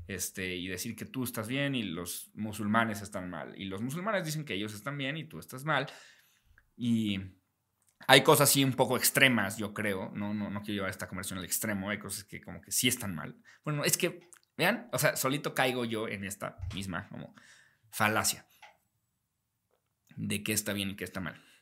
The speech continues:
Pero bueno, la idea aquí es que justo cuando haya un dilema ético de este estilo como el que estamos teniendo ahorita, eh,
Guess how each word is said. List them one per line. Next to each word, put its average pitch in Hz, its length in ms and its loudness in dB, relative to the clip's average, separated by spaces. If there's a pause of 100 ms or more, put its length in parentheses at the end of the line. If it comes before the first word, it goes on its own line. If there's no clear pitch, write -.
(120)
Pero 160 180 10
bueno, - 220 4 (240)
la 147 180 8
idea 220 200 8
aquí 95 280 0 (320)
es 113 200 0
que 123 280 0 (520)
justo 180 400 0
cuando 120 240 2
haya 147 180 6
un 147 140 0
dilema 131 380 2
ético 165 300 2
de 95 100 -4
este 104 140 -6
estilo 113 300 0
como 95 160 -6
el 95 60 -6
que - 80 -14
estamos 104 260 -4
teniendo 107 240 -4
ahorita, 123 420 -2 (460)
eh, 104 580 0